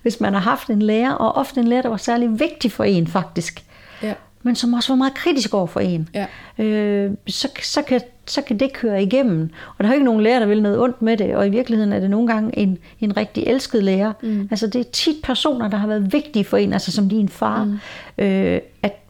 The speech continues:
Speaker 2: Som
Speaker 1: personer,
Speaker 2: har
Speaker 1: der
Speaker 2: fået
Speaker 1: været
Speaker 2: sådan en fin rolle
Speaker 1: Ja,
Speaker 2: der. Ja.
Speaker 1: som har været vigtige i ens liv,
Speaker 2: Ja.
Speaker 1: som ligesom har sørget for at fodre den her side af os selv, øh, for at huske igen, det er jo for, at vi ikke skal dumme os. Det er for, at vi ikke skal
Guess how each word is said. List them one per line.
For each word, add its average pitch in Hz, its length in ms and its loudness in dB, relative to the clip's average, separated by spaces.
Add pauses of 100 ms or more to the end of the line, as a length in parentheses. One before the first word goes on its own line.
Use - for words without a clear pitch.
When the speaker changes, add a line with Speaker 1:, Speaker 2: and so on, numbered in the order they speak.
Speaker 2:
Som 269 160 2
Speaker 1:
personer, 285 40 2
Speaker 2:
har 254 80 2
Speaker 1:
der 254 60 0
Speaker 2:
fået 247 100 2
Speaker 1:
været 254 140 2
Speaker 2:
sådan 196 160 0
en 185 60 -2
fin 185 240 -4
rolle 175 180 2
Speaker 1:
Ja, 311 180 4
Speaker 2:
der. 180 100 0 (100)
Ja. 175 100 -2
Speaker 1:
som 269 160 2
har 262 180 2
været 254 220 2
vigtige 311 320 0
i 254 40 2
ens 233 260 2
liv, 254 180 2 (160)
Speaker 2:
Ja. 196 100 -4 (100)
Speaker 1:
som 233 240 2
ligesom 262 260 2
har 214 120 2
sørget 233 520 2
for 226 400 -2 (400)
at 208 100 0
fodre 240 500 2
den 208 180 2
her 214 120 2
side 233 380 0
af - 60 -2
os 185 120 -2
selv, 226 260 -2 (280)
øh, 190 240 -2 (220)
for - 160 -4
at 240 120 0
huske 285 380 0
igen, 240 180 2
det 262 80 -6
er - 280 -20
jo 214 60 2
for, 240 140 0
at 208 60 2
vi 214 60 4
ikke 233 100 -2
skal 180 200 0
dumme 220 260 2
os. - 220 -4 (640)
Det 233 60 0
er 220 40 0
for, 247 220 -2
at 180 100 -2
vi 220 60 2
ikke 254 180 0
skal 190 280 -2